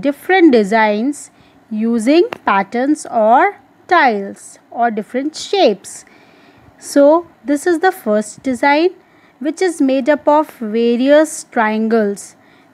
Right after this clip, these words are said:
It is made up of two colors, black and white. This is a white triangle and this is a black triangle. So this design is made up of different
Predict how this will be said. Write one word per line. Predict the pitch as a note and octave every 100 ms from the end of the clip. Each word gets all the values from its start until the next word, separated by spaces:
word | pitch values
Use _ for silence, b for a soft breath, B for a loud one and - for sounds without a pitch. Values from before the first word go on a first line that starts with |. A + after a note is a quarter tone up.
| _ -
It | B3
is | C#4+ B3+
made | B3+ B3+
up | A#3+
of | C4 - -
two | C#4+ D4
colors, | D4 D#4+ E4 F4+ A#4 - - _
black | G#3 F#3+ A3 A3 -
and | - D4 F4 B4 - - b b -
white. | G#3 A3+ A#3+ G#3 G#3 - _ b b
This | A#3+ A3
is | B3 A#3
a | G#3+
white | G#3+ G#3+ -
triangle | - D4 D4+ D#4 F4+ F#4
and | C4+ B3 A#3+
this | A#3+
is | C#4+ B3+
a | E4 A#4 - b b b -
black | G#3 C4 B3 -
triangle. | B3+ G#3+ G#3+ G#3+ G#3 G#3 - b b
So | - - C4+ C#4+ D#4 b b b b -
this | A#3+ F#4 E4+
design | F4 E4 D#4+ D#4+
is | E4 D#4+
made | B3+ A#3+
up | B3 -
of | C4 C4+ D#4+ - - - b b b G3+
different | A#3+ - - D4 F4 A#4 -